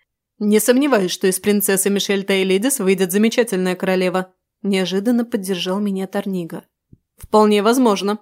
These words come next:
загадочно улыбнулся Зантур. «Блин, с такими новостями дожить бы до свадьбы. Братцы быстро прознают, что корона уплывает у них из-под носа, и не успокоятся, пока меня не добьют».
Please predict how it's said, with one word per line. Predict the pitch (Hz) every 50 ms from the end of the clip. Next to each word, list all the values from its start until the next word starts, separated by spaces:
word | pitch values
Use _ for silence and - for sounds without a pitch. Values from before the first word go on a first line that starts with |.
| _ _ _
загадочно | - 185 180 190 185 185 180 175 180 180 - - 196 190
улыбнулся | 190 196 196 180 175 185 180 170 - - 180
Зантур. | 180 196 208 214 208 - 180 175 214 - _ - - _ _ _ _ _ _
«Блин, | 190 180 196 196 185 170 175
с | -
такими | - 190 190 - 254 247 254
новостями | 240 233 214 220 214 - - 269 277 269 240
дожить | - 190 185 196 226 240 214
бы | 202 247
до | 208 254
свадьбы. | 247 - - 185 208 240 240 202 190 175 - _ _ _ _ - - - _ _
Братцы | - 233 262 285 285 294 - - 285
быстро | 233 254 254 254 - 269
прознают, | 269 - 269 262 226 226 220 233 240 240
что | - - 240
корона | 233 - 226 214 214 208 214 226
уплывает | 226 226 233 233 214 202 202 202 196 -
у | 214
них | 202 202 185 - 208
из-под | - - 240 - 196
носа, | 196 196 190 180 - - 190
и | 190 196 196 202
не | 214 226
успокоятся, | 233 233 - - 277 269 - 247 240 247 254 254 - 262
пока | 254 262 247 - 226
меня | 208 190 185 180 190
не | 202 180
добьют». | 165 185 180 175 170 165 165 - _